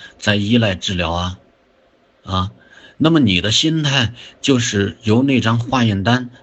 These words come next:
报告单来决定的，啊，报告单、C T或者，呃，这个肿瘤标志物报告单好一点，哇，我心里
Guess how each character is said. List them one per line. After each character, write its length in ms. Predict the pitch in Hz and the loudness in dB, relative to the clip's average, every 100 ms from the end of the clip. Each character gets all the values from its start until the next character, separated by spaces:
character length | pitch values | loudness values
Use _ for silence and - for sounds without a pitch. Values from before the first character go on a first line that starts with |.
| - | -2
报 140 | 131 | 0
告 160 | 107 95 | 2 0
单 260 | 113 120 110 | 2 2 2
来 180 | 98 - | -2 -4
决 200 | - 95 | 0 0
定 200 | 123 117 | 2 0
的， 200 | 98 101 _ _ _ _ _ - | -2 -6 _ _ _ _ _ -6
啊， 280 | 92 95 - | -2 -2 0
报 140 | 123 | 2
告 140 | 110 | 2
单、 320 | 98 110 107 107 - | 2 2 2 -4 -6
C 240 | - 107 | 0 0
T 360 | 104 123 117 120 - - | 0 0 0 -2 -12 -14
或 200 | - 101 | -4 -2
者， 240 | 95 90 - - - | 0 -2 -4 -8 -6
呃， 220 | 98 85 | -6 -6
这 160 | - 95 | -8 -4
个 180 | 92 95 | -4 -4
肿 180 | 95 | -2
瘤 120 | 95 104 | -2 0
标 160 | 113 | 0
志 120 | 117 | 0
物 160 | 123 110 | 0 0
报 160 | 113 101 | 0 0
告 100 | 98 | 0
单 240 | 107 117 - - | 0 -2 -10 -10
好 260 | - 98 117 | -2 2 4
一 120 | 127 | 2
点， 240 | 92 85 - | 0 -4 -8
哇， 420 | - 98 98 98 101 | -8 -6 -4 -6 -10
我 100 | 92 | -6
心 280 | - - 104 | -6 -4 -4
里 160 | 92 | -4